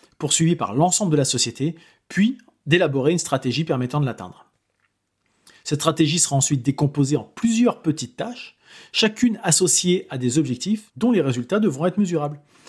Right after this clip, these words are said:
Chaque petite tâche effectuée est une étape clé qui, articulée à toutes les autres, permet d'atteindre l'objectif final et ainsi de remplir la mission de l'entreprise. Alors, quels sont les critères de succès des O K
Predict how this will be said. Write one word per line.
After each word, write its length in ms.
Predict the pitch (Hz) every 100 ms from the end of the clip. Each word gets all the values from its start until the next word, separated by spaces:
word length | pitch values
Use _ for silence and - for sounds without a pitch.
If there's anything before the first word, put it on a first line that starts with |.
| - -
Chaque 300 | - 214 -
petite 360 | 180 - 151 -
tâche 320 | 156 - -
effectuée 540 | 160 147 - 135 156 -
est 200 | 143 -
une 80 | 139
étape 360 | 160 185 -
clé 320 | - 139 220 -
qui, 240 | 156 143 - _ _
articulée 640 | - - 208 - 185 180 -
à 80 | 123
toutes 180 | 175
les 140 | 139 139
autres, 260 | 226 -
permet 300 | - 151 135
d'atteindre 480 | 131 151 160 180 190
l'objectif 400 | 139 123 127 127
final 340 | - 117 180 160
et 60 |
ainsi 320 | 135 127 196 196
de 80 |
remplir 520 | 143 127 127 175 208 226 - -
la 140 | 160
mission 280 | 151 - 175
de 40 |
l'entreprise. 580 | 160 139 123 - - - _ _ _ _ _ _ _ _ _ _ _ _ 175
Alors, 160 | -
quels 160 | 208 208
sont 180 | - 240
les 120 | 165
critères 380 | - 175 214 160
de 80 |
succès 420 | 123 156 - 202 190
des 220 | 123 127
O 60 |
K 120 | 151